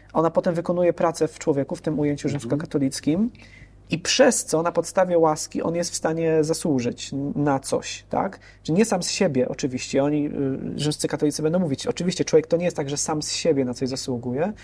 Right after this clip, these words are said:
Speaker 1: ale dzięki działaniu Bożej łaski coś, coś wypracowuje. Z naszej perspektywy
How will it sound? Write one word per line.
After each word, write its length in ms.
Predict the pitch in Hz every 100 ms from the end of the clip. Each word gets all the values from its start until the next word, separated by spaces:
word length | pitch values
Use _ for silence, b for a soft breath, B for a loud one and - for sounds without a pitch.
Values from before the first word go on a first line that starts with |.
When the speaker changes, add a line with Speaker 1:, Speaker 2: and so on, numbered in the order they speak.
| B B
Speaker 1:
ale 180 | - 156
dzięki 280 | 143 165 160
działaniu 280 | 160 156 151
Bożej 220 | 147 139
łaski 340 | 139 - -
coś, 220 | - 156 -
coś 220 | - 151
wypracowuje. 680 | 156 156 147 160 156 131 120 B B B B
Z 140 | - 147
naszej 260 | 170 190
perspektywy 760 | 180 175 165 - 180 175 190